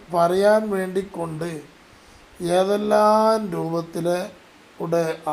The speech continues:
ആര് പോയി? ഈ പിന്നെ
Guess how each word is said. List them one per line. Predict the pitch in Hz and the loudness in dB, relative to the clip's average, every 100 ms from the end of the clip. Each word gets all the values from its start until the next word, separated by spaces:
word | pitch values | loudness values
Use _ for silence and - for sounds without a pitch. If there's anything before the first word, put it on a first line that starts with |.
| 160 | 0
ആര് | 165 170 175 - - 165 - | 0 0 -4 -8 -18 -18 -6
പോയി? | 156 147 147 151 143 - - - - - - - - - - 156 | 0 0 0 -4 -10 -20 -20 -20 -20 -20 -20 -20 -20 -20 -10 -4
ഈ | 180 247 269 - - _ - - - - - - - - - - 135 | -4 -4 -10 -20 -20 _ -20 -20 -20 -20 -20 -20 -20 -20 -20 -20 -12
പിന്നെ | 156 147 147 139 139 135 135 | -6 -6 -6 -8 -6 -6 -6